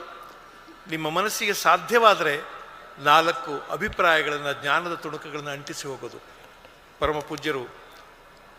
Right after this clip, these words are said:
ಇಂಥದ್ದೊಂದು ಅದ್ಭುತವಾದ ಘಟನೆಯನ್ನು ಇಲ್ಲಿ ಮಾಡ್ತಿದ್ದಾರೆ. ನಾನು ಭಾಳ ಸಲ ಹೇಳ್ತೀನಿ,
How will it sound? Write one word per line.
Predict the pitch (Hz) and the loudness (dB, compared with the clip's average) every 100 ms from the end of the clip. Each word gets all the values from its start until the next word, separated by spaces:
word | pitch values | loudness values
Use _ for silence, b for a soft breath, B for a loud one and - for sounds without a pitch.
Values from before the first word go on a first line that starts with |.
| - - - - - - | -20 -20 -20 -20 -20 -18
ಇಂಥದ್ದೊಂದು | 151 170 156 160 147 151 | -14 -10 -6 -4 -2 -4
ಅದ್ಭುತವಾದ | 175 175 202 277 254 196 160 139 117 - - - - | -6 -8 -4 -2 2 2 4 0 -4 -10 -14 -12 -8
ಘಟನೆಯನ್ನು | 165 214 220 190 175 | -4 0 0 2 0
ಇಲ್ಲಿ | 147 | -2
ಮಾಡ್ತಿದ್ದಾರೆ. | 135 135 151 131 117 110 | -2 -2 -2 -2 -2 -4
ನಾನು | 139 151 | -8 -4
ಭಾಳ | 143 180 | -4 -2
ಸಲ | 220 | 0
ಹೇಳ್ತೀನಿ, | 196 175 - 139 | 0 0 -4 -10